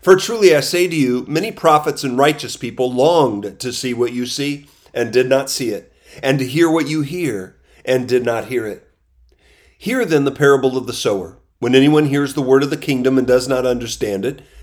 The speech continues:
the evil one comes and snatches away what has been sown in his heart. This is what was sown along the path. As for what was sown on rocky ground, this is the one who hears the word and immediately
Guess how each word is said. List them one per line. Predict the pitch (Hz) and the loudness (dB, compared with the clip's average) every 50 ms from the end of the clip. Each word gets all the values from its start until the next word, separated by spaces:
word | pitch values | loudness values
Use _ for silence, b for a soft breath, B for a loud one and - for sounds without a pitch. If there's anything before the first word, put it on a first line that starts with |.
| b | b
the | - 135 151 | -4 -4 -2
evil | 151 175 180 151 156 139 | -2 -2 -2 0 2 2
one | 143 143 139 135 | 4 4 2 2
comes | 135 135 139 143 147 160 143 | 2 2 2 2 2 0 -4
and | 139 123 - | -6 -8 -8
snatches | - - 135 139 143 143 - 156 131 143 | -6 -4 -2 -2 -2 -4 -4 -6 -6 -2
away | 151 147 151 151 135 113 | 0 2 2 2 2 0
what | 107 113 107 | -2 -6 -8
has | 104 101 | -8 -8
been | 107 123 113 | -8 -8 -6
sown | 107 - 131 117 117 117 120 | -4 -2 -2 -2 -2 -2 -6
in | 113 | -8
his | 113 107 - | -8 -10 -8
heart. | - 110 107 104 - - - b b b b b b b b b | -8 -6 -6 -6 -8 -10 -14 b b b b b b b b b
This | 113 123 151 156 151 - - - - - _ | -2 0 0 0 0 -2 -6 -8 -10 -10 _
is | - 143 135 120 | -4 -4 -4 0
what | 131 135 131 131 131 | 2 2 2 2 0
was | 131 131 | -4 -4
sown | - 143 127 123 | -2 0 0 0
along | 123 117 117 117 117 113 | 0 0 0 0 -2 -4
the | - | -6
path. | - - 104 92 - - _ _ _ _ _ _ _ _ _ B B B B B | -8 -8 -10 -10 -12 -18 _ _ _ _ _ _ _ _ _ B B B B B
As | - 165 165 156 | 2 2 2 2
for | - 180 | 2 2
what | 175 185 214 208 | 4 4 4 2
was | 226 - | 0 -2
sown | - 208 190 185 | 0 2 2 4
on | 165 151 143 | 4 4 6
rocky | 139 151 - - - 156 | 6 4 4 2 -2 -6
ground, | 135 - 101 98 92 92 104 123 | -4 -2 -2 -2 -2 -2 -4 -4
this | 135 131 135 139 | -4 -4 -4 -6
is | 131 - | -6 -2
the | 135 | 0
one | 127 131 131 | 2 2 4
who | 127 113 | 2 0
hears | 101 95 120 123 160 202 202 - | -2 -4 -4 -2 -2 -2 -2 -4
the | 156 | -4
word | 123 113 104 101 117 131 | -2 0 0 0 0 -2
and | 120 110 | -2 -4
immediately | 110 127 - - - 226 185 - - 98 104 92 92 | -6 -8 -8 -8 -4 -2 -2 -2 -2 -4 -8 -12 -12